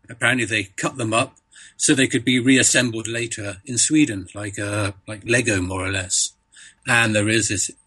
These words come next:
letter, a Swedish letter dating from, what, sixteen fifty-six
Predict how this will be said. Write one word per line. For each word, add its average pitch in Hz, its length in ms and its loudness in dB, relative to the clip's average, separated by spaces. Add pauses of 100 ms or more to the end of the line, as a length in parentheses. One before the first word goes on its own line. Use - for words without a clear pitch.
(140)
letter, 117 460 0
a - 40 -6
Swedish 110 440 0
letter 107 480 -4
dating 101 440 -6
from, 98 720 -4
what, - 160 -20
sixteen - 800 -2
fifty-six - 880 -2